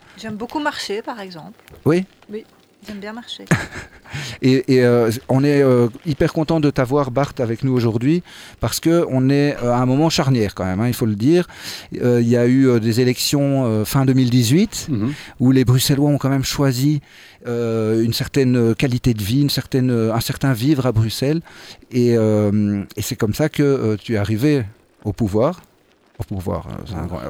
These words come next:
Speaker 2: ouais, pouvoir, euh,
Speaker 3: C'est
Speaker 2: ouais, c'est, c'est le mot, mais
Speaker 3: C'est
Speaker 2: bon.
Speaker 3: un mot avec beaucoup de
Speaker 2: Avec
Speaker 3: poids,
Speaker 2: beaucoup
Speaker 3: ouais.
Speaker 2: de poids, mais quand même, quand on sait toutes les attentes que, que
Speaker 3: Tout
Speaker 2: les
Speaker 3: à fait.
Speaker 2: cyclistes avaient depuis longtemps, euh, et qui enfin ont l'impression d'avancer, il y a quand même eu pas mal d'avancées,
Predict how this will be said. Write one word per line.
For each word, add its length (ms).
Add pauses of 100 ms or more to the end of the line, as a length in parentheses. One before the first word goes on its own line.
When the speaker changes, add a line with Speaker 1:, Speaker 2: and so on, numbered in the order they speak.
Speaker 2:
ouais, 100
pouvoir, 400
euh, 340
Speaker 3:
C'est 120
Speaker 2:
ouais, 80
c'est, 160
c'est 100
le 60
mot, 280
mais 120
Speaker 3:
C'est 80
Speaker 2:
bon. 40
Speaker 3:
un 40
mot 200
avec 200
beaucoup 240
de 80
Speaker 2:
Avec 160
Speaker 3:
poids, 80
Speaker 2:
beaucoup 220
Speaker 3:
ouais. 60
Speaker 2:
de 80
poids, 360
mais 140
quand 180
même, 240
quand 180
on 80
sait 160
toutes 160
les 160
attentes 380
que, 240 (460)
que 80
Speaker 3:
Tout 20
Speaker 2:
les 80
Speaker 3:
à 20
fait. 140
Speaker 2:
cyclistes 420
avaient 300
depuis 320
longtemps, 480
euh, 160 (400)
et 40
qui 200
enfin 320
ont 100
l'impression 560
d'avancer, 520 (280)
il 40
y 20
a 40
quand 120
même 100
eu 80
pas 140
mal 180
d'avancées, 480